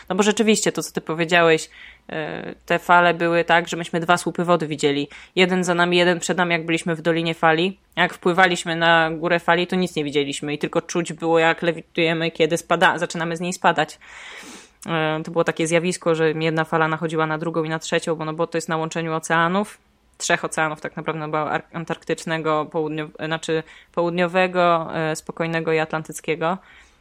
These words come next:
No i tak, prąd był w jedną stronę, wiało w drugą stronę i fale jeszcze z poprzedniego było, znaczy z poprzedniego wiatru, który się później odwrócił, na, ten niż odwrócił się. Znaczy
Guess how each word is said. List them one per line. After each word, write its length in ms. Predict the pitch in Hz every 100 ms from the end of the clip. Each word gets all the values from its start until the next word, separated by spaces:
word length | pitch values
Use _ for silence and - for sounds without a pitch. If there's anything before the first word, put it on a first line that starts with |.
| -
No 240 | 175 175
i 80 | 175
tak, 220 | 180 165
prąd 240 | - 180 180
był 160 | 180
w 40 | 170
jedną 260 | 175 180
stronę, 420 | 185 - 180 185 180
wiało 260 | 175 170
w 60 | 165
drugą 280 | 175 175 175
stronę 600 | - 180 175 180 180 175
i 100 | 180
fale 320 | - 185 180
jeszcze 220 | 175 -
z 40 | 175
poprzedniego 580 | 175 - 175 180 170 170
było, 440 | 170 165 165 160 -
znaczy 360 | 160 165 170
z 60 | 165
poprzedniego 480 | 165 - 180 170 170
wiatru, 440 | 165 - 180 202 196 _ _
który 160 | - 165
się 120 | 180
później 240 | - 175
odwrócił, 360 | 165 160 160 165
na, 140 | 160 156 156 160 156
ten 160 | 165
niż 200 | 165 160
odwrócił 400 | 165 160 160 -
się. 200 | - 196 196 - - -
Znaczy 320 | - 151 151